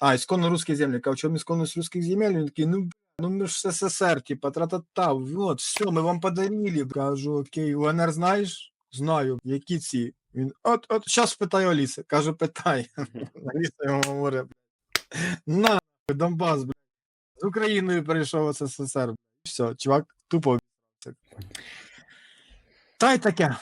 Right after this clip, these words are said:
Speaker 1: Добре.
Speaker 2: Добре, давай.
Speaker 1: Все, до побачення, радий був
Speaker 2: До побачення.
Speaker 1: бачити.
Speaker 2: Так,
Speaker 1: Е,
Speaker 2: взаємно.
Speaker 1: слава Україні.
Speaker 2: Героям слава.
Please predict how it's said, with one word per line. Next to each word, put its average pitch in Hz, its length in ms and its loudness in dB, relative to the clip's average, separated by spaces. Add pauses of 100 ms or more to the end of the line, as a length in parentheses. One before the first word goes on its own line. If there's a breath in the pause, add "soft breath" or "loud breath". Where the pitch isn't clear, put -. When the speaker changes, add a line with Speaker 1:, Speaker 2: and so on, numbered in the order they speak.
Speaker 1:
Добре. 131 600 2
Speaker 2:
Добре, 107 420 -8
давай. 101 300 -2 (840)
Speaker 1:
Все, 135 320 0
до 127 140 0
побачення, 151 440 2
радий 160 200 4
був 156 120 -2
Speaker 2:
До 151 40 -4
побачення. 190 340 0
Speaker 1:
бачити. 135 360 -4
Speaker 2:
Так, 104 100 -12 (240)
Speaker 1:
Е, - 40 -18
Speaker 2:
взаємно. 101 280 -2
Speaker 1:
слава 143 200 2
Україні. 147 400 -2
Speaker 2:
Героям 104 280 -2
слава. 95 360 -10